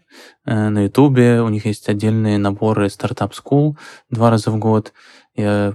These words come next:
подключился к этому курсу, проходил его вместе с другими, там, англоязычными и другими людьми, которые говорят на очень многих разных языках. Я вот прикоснулся к этому немножко, э, понял, что мне сильно интересно, а потом пошёл учиться в Product University.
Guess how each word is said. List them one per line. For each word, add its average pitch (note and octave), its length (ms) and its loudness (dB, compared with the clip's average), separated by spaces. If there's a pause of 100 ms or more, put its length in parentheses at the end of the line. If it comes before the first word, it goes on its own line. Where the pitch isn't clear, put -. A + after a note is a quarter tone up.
(100)
подключился - 540 -2
к - 80 -2
этому G#2 240 -2
курсу, C#3 460 0
проходил A#2 540 0
его A2+ 140 0
вместе G#2+ 300 -6
с - 20 -2
другими, G#2+ 500 0 (460)
там, G2 160 -6
англоязычными G#2 760 -2 (220)
и G#2 40 -6
другими A2+ 840 0
людьми, A#2+ 420 2
которые G#2+ 280 -4
говорят G#2+ 260 -2
на G#2 300 -6
очень A2+ 260 -6
многих G#2+ 320 -6
разных G#2+ 300 -8
языках. - 420 -6 (800)
Я B2 220 0
вот - 240 0 (140)
прикоснулся C3 600 4
к - 80 0
этому G2+ 460 -2
немножко, G2+ 480 -4 (360)
э, G#2+ 140 0
понял, A#2 300 4
что - 140 -4
мне G#2+ 140 2
сильно A2 240 0
интересно, A2+ 640 2 (300)
а G#2 80 -2
потом C#3 300 2
пошёл C3 200 4
учиться B2+ 300 0
в - 60 -10
Product A#2 280 -4
University. G#2+ 600 0